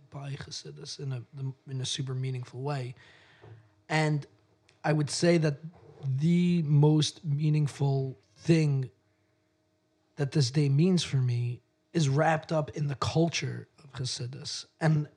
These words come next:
by that, I don't mean the culture of, like, American Hasidism, like M-, Menachem mentioned earlier on, or, like, even Israeli Hasidism and, like, the culture of the schools and the people and the frock and the long payas and,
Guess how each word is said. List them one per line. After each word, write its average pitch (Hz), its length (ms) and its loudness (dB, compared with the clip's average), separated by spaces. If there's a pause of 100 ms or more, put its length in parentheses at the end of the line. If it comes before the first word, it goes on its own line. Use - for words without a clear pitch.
(120)
by 165 140 0
that, 185 220 -2
I 151 80 4
don't 156 180 2
mean 156 120 0
the 147 80 0
culture 139 500 -4
of, 127 120 -8
like, 123 220 -10 (680)
American 135 500 2
Hasidism, 143 720 -2
like 123 160 -2
M-, 131 260 -4
Menachem 131 500 -2
mentioned 127 540 -4
earlier 127 520 -6
on, 151 340 -6 (580)
or, 139 260 0
like, 131 340 -8
even 131 520 -4 (100)
Israeli 127 580 -8
Hasidism 147 720 -2
and, 135 160 -2
like, 127 200 -6
the 139 80 -12
culture 143 360 -4
of 123 100 -10
the 123 100 -10
schools 175 500 2
and 143 120 -2
the 135 60 -4
people 165 560 0
and 131 140 -4
the 139 40 -8
frock 170 540 0
and 139 140 -12
the 127 40 -12
long 135 340 -6
payas 170 580 -2
and, 135 180 -8